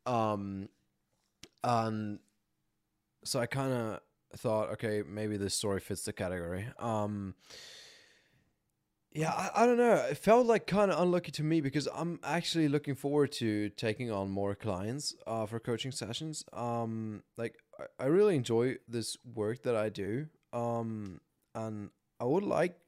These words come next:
to coach more clients, um, and to have, I don't know, even if it's, like, more stressful, I would like to have more clients, um, and,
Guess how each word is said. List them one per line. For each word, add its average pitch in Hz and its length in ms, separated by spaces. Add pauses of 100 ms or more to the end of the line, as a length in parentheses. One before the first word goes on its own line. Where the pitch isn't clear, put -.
(680)
to - 100
coach 147 340
more 135 200
clients, 123 640 (120)
um, 101 320
and 104 260 (120)
to - 140
have, 104 260 (1500)
I 123 80
don't 156 80
know, 143 100
even 151 240
if 185 80
it's, 147 240
like, 123 300
more 139 240
stressful, - 640
I 143 60
would 147 200
like 139 260
to 117 120
have 98 100
more 107 420
clients, 107 540
um, 95 280
and, 98 180